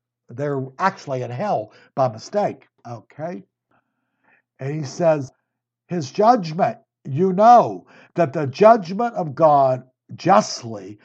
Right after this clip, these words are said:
falls upon those who practice such things." He's talking about the present tense. See, his judgment's not just when he judges a person Judgment Day or cuts him off.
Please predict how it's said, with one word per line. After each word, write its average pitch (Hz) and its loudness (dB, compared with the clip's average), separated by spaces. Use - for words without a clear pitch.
falls 175 4
upon 143 -4
those 143 -4
who 196 -20
practice 170 -10
such - -12
things." - -8
He's - -20
talking 147 -4
about 131 -4
the - -10
present 196 -2
tense. - -8
See, 139 -18
his 131 -14
judgment's 170 0
not 170 -2
just 151 -6
when 135 -6
he 135 -6
judges 156 -4
a 139 -6
person 139 -6
Judgment 147 -4
Day 131 0
or 120 -4
cuts - -10
him 151 -6
off. 160 -2